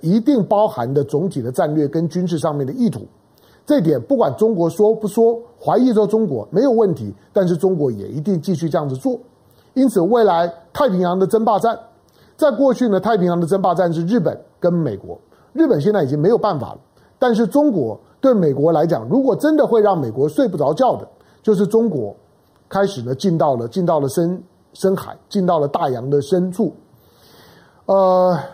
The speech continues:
我常常，我常，我常做个比喻啊，你，你知道郑和下-，下西洋是哪一年？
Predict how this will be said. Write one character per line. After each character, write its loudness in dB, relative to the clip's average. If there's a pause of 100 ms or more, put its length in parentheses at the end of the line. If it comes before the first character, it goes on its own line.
(440)
我 2
常 -2
常， 2 (500)
我 0
常， 0
我 2
常 0
做 2
个 4
比 -4
喻 -2
啊， -4
你， -2
你 -2
知 -4
道 2
郑 0
和 0
下-， 0
下 -2
西 -6
洋 -2
是 -12
哪 -10
一 -12
年？ -14